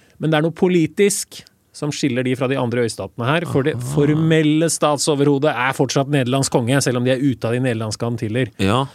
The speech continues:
Speaker 1: Så tilhører de den nederlandske konføderasjonen.
Speaker 2: For jeg
Speaker 1: Jeg tror
Speaker 2: tenkte jeg skulle
Speaker 1: Nederland styrer utenrikspolitikken, er det eneste de liksom har beholdt da, Curaçao.
Speaker 2: For jeg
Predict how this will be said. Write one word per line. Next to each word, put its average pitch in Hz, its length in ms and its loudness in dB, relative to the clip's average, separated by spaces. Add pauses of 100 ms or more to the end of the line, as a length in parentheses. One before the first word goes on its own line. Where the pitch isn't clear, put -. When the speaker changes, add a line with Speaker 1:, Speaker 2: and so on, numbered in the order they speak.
(220)
Speaker 1:
Så 110 180 -8
tilhører 110 560 -4
de 110 80 -4
den 117 140 -4
nederlandske 101 500 -8
konføderasjonen. 107 560 -6
Speaker 2:
For 135 80 0
jeg 120 80 0
Speaker 1:
Jeg 131 60 0
tror 143 80 2
Speaker 2:
tenkte 160 180 -2
jeg 160 60 2
skulle 165 160 4
Speaker 1:
Nederland 123 400 0
styrer 123 840 -2 (480)
utenrikspolitikken, 113 1200 -6
er 117 140 -6
det 120 80 -6
eneste 104 240 -8
de 110 80 -6
liksom 101 180 -10
har 113 380 -10 (100)
beholdt 123 400 -4 (140)
da, - 80 -6 (180)
Curaçao. 110 380 -6 (380)
Speaker 2:
For 110 80 -2
jeg 104 80 0